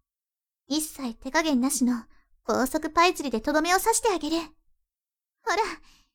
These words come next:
ニュコニコ。こうして幽霊の私とあなたの奇妙な共同生活が始まりました。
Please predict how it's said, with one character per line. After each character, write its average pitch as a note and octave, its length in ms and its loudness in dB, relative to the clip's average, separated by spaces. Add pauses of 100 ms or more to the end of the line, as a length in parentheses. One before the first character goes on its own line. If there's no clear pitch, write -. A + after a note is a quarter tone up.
(380)
ニ F4 120 -6
ュ D#4 100 -16
コ D#4+ 80 -8
ニ F#4+ 60 -8
コ。 G#4 60 -10 (1600)
こ E4+ 80 8
う G4 40 4
し - 120 0
て G4 80 2
幽 G4 240 6
霊 F4+ 180 6
の B3 200 2
私 C#4+ 280 -4
と E4 120 4
あ D#4+ 40 4
な F4 120 0
た E4 100 -2
の A3+ 240 -6 (600)
奇 D#4 80 0
妙 F4+ 200 6
な A#3 140 2
共 C#4+ 260 0
同 F4+ 160 6
生 G4+ 220 2
活 - 220 -2
が A#3+ 80 -2
始 B3 260 -8
ま D4 80 4
り D#4+ 80 0
ま E4 120 0
し - 100 -4
た。 C#4 240 -2